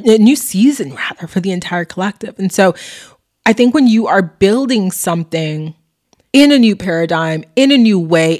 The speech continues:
in a new understanding, oftentimes it is confusing. Not even often. I think it, it just is confusing because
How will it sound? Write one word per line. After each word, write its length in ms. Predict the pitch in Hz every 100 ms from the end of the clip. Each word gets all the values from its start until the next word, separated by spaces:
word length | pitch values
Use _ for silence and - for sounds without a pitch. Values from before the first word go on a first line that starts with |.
| 240
in 120 | 277
a 60 |
new 240 | 277 226 202 -
understanding, 1160 | 190 175 156 - 180 185 208 165 151 170 175 _ _ _ -
oftentimes 1400 | 233 311 - 262 214 - 185 175 170 165 165 - - _ _
it 140 | 247 240
is 160 | 285
confusing. 760 | - 175 151 165 165 - 170 185 _ _ _ _ -
Not 120 | 285
even 160 | 370 240
often. 360 | - 359 170
I 80 | 165
think 180 | 202 262
it, 200 | 277 -
it 120 | 220
just 160 | 226 220
is 360 | - 349 415
confusing 640 | - - 180 185 175 151 165
because 340 | 214 247 214